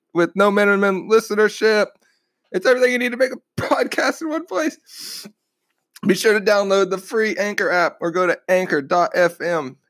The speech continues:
to get started. That is A N C H O R dot F M to get started. Weed is legal in my state. Don't get mad. Uh, Anchor.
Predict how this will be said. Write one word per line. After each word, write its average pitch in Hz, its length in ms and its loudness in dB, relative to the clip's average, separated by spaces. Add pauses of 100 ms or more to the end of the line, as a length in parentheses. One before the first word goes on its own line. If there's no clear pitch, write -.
(100)
to 143 80 -10
get 135 240 -8
started. 143 540 -2
That 143 140 -4
is 120 240 -4
A 147 240 0
N 143 240 -4
C 151 280 -10
H 156 420 -2
O 151 240 -4
R 151 320 2 (880)
dot 190 180 2
F 156 200 2
M 117 200 0 (440)
to - 80 -14
get 113 120 -10
started. - 320 -12 (1900)
Weed 123 180 -4
is 107 80 -6
legal - 240 -10
in - 80 -16
my - 80 -10
state. - 360 -12 (580)
Don't 233 160 -10
get - 100 -16
mad. - 240 -16 (1700)
Uh, 95 1900 0
Anchor. 113 260 -12